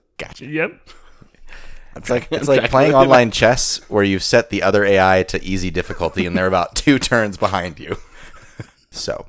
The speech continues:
Speaker 3: the apes understand the magic of the forest. Um, and then maybe Tarzan's coming of age is when he,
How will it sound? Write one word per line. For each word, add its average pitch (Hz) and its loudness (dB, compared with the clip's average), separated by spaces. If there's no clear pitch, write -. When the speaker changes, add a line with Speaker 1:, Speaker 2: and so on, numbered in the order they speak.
Speaker 3:
the 95 -4
apes 107 -2
understand 101 -4
the 98 -4
magic 87 -4
of 82 -10
the 82 -12
forest. - -14
Um, 90 -4
and 92 -4
then 107 0
maybe 101 -2
Tarzan's 95 0
coming 98 -4
of 90 -6
age 87 -2
is 85 -4
when 92 -4
he, 90 -8